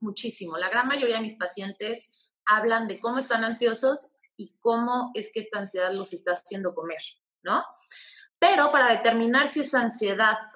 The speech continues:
o no es ansiedad, tenemos que partir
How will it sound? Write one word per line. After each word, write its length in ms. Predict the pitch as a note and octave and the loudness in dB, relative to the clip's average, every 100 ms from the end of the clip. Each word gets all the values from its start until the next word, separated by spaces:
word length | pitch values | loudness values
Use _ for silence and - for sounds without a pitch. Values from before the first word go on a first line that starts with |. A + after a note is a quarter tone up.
| _ | _
o 80 | F3+ | -6
no 200 | F3+ F#3+ | -2 -2
es 160 | G3 A3+ | -2 -2
ansiedad, 640 | A3 A3 B3+ B3 - G3+ - _ _ _ - | -4 2 2 4 4 2 -4 _ _ _ -6
tenemos 440 | G#3+ A3 A3+ A3+ | -2 0 0 0
que 80 | A#3+ | 0
partir 720 | A#3+ A#3+ - C4+ A3+ C#4+ - | 2 0 0 0 0 -2 -12